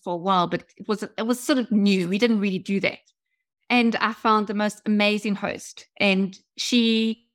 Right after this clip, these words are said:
I only ever stayed with her, no matter what. I went, my daughter was there for three years and then in Cape Town, but I only ever stayed with her. She was my go-to person, and she convinced me that I needed to do this. So we had already bought a property,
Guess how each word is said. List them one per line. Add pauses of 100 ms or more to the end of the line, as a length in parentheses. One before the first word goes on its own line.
(360)
I
only
ever
stayed
with
her,
no
matter
what.
I
went, (500)
my
daughter
was
there
for
three
years
and
then
in
Cape
Town, (380)
but (140)
I
only
ever
stayed
with
her. (140)
She
was
my
go-to
person,
and
she
convinced
me
that
I
needed
to
do
this. (520)
So (180)
we
had
already
bought
a
property,